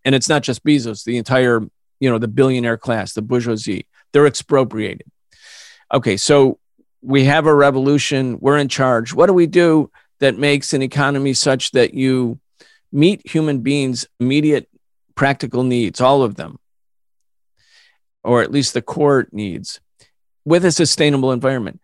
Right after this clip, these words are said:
You must end carbon emissions. You must end the use of fossil fuels. And so what would be required is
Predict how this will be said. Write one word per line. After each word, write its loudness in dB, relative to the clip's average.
You 4
must 0
end 0
carbon 0
emissions. -6
You 2
must 0
end 0
the 0
use -2
of -8
fossil -2
fuels. -2
And 0
so 4
what 2
would 2
be 0
required 0
is 2